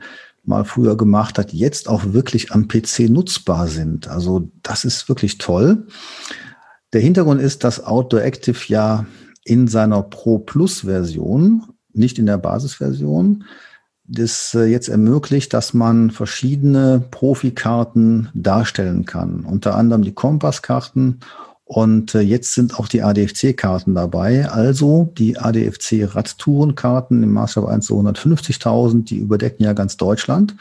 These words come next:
Und die A-D-F-C-Regionalkarten sind gleich mit dazu gekommen. Das sind Karten eins zu fünfundsiebzigtausend und eins zu fünfzigtausend.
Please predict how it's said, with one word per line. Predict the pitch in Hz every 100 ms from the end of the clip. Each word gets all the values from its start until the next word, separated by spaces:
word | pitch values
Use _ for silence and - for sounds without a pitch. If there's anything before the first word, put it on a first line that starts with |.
| - - - - _ _
Und | 135 135 156 -
die | 120 123
A-D-F-C-Regionalkarten | 117 117 113 - 117 110 107 110 113 160 180 95 98 -
sind | 101 104
gleich | 104 117
mit | 143
dazu | 117 - 98
gekommen. | 98 - 95 135 156
Das | 117
sind | - 110 110
Karten | - 113 107 107
eins | 104 104
zu | -
fünfundsiebzigtausend | - 101 123 143 - - 107 110 110
und | -
eins | 98
zu | -
fünfzigtausend. | - 131 131 117 - 110 104 104 101